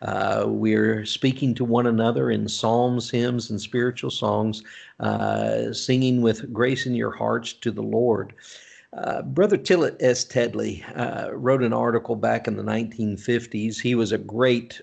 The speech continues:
song leader and preacher and, uh, also hymn writer. But he said, commenting on these verses, "Since we are commanded to teach and admonish one another in psalms and hymns and spiritual song,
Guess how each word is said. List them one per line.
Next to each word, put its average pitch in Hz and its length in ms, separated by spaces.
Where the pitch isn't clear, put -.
song 123 540
leader 120 460
and 98 180
preacher 131 560
and, 101 400
uh, 107 240
also 120 380
hymn 131 340
writer. 98 400
But 165 100
he 165 60
said, 208 320
commenting 117 600
on 120 200
these 117 180
verses, 113 580
"Since 202 380
we 180 80
are 131 80
commanded 135 720
to 110 120
teach - 580
and 117 160
admonish 120 640
one 113 160
another 101 480
in 110 240
psalms 117 520
and 123 160
hymns 110 380
and 123 120
spiritual 107 460
song, 101 480